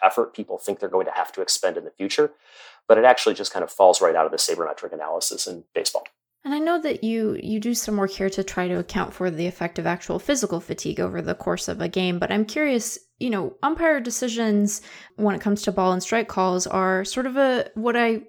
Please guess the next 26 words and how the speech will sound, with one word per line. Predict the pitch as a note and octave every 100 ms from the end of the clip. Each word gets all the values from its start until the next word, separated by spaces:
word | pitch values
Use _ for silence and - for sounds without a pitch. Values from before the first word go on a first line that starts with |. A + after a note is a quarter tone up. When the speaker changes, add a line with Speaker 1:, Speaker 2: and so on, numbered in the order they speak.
| -
Speaker 2:
well, | F#3+ G#3 F#3
at | F3
least | A3+ -
to | -
me, | A3
seem | G#3+ G3 F#3+
like | F#3
an | F3+
interesting | F#3 F#3+ - F3+ F3+
blend | G3+ G3+
of | F#3
things | - F3 E3+
because | F3+ F#3+ F#3
there's | F#3 F#3
the | G#3
intellectual | G#3+ G#3+ G3 G3+ - E3+
aspect | D#3+ - E3+ F3+
of |
what | D#3+ D#3+
they're | D#3+
doing, | E3+ F3 F3
but | F#3+
there | C4+
is | E4+ A3+
an |
actual | G3 G3+ - F#3 F3